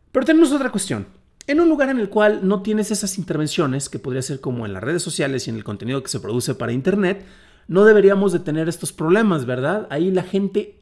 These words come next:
vota con sus clics, porque ni siquiera es con dinero, sobre el tipo de personalidades que les gusta ver en pantalla.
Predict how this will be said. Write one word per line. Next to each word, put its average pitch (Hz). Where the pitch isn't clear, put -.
vota 214
con 147
sus 139
clics, 185
porque 139
ni 135
siquiera 151
es 156
con 160
dinero, 160
sobre 185
el 196
tipo 262
de 247
personalidades 175
que -
les 147
gusta 165
ver 160
en 147
pantalla. 107